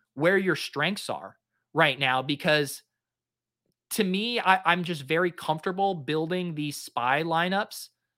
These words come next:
that are anywhere from, you know, the eight hundred to, you know, four thousand range. I feel like I have a really good grasp on those tournaments.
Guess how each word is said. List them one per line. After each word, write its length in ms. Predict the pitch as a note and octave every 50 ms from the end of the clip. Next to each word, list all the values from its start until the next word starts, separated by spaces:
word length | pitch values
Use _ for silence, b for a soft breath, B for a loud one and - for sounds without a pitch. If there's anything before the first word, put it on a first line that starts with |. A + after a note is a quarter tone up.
| _ _ -
that 160 | D#3 D#3 D#3
are 160 | D#3 D3 C#3+ -
anywhere 480 | E3 D#3 E3 E3 D#3+ D3 D3+ D3 D3+ C#3+
from, 520 | - - - C#3+ C#3+ D3 C#3+ C#3 C#3 C3+
you 120 | B2+ C3+ C#3
know, 140 | C3+ B2+
the 120 | B2 B2 - -
eight 180 | D#3 D#3 D3+ -
hundred 640 | - - D#3 D3 D3 C#3+ C#3 C3+ C3+ C3 B2+ -
to, 440 | - - C#3+ C3+ C3+ C3+ C3 B2+ B2+
you 120 | C3 C3+ C3
know, 120 | B2+ A#2+
four 280 | - _ - C#3+ C#3 C3+
thousand 440 | - D3 C3 C3+ C3+ - G#3 G3+
range. 340 | G3 G3+ A3+ B3 B3 A#3+ F#3
I 120 | D3 C3 D3+
feel 340 | - - F3 E3+ E3+ E3+
like 180 | D#3+ D#3 D3 -
I 40 | C3+
have 120 | C#3 D3
a 40 | C#3+
really 320 | B2 A2+ C3 C#3+ D#3 D#3
good 220 | C#3+ C3+ C#3+ B2+ G#2+
grasp 500 | - - A#2 G#2+ B2 C#3+ E3 - - - -
on 180 | C3+ C3 C#3
those 200 | C3+ B2+ B2 -
tournaments. 540 | - - C#3 C3+ C#3+ E3+ G3+ A#3 B3+ - -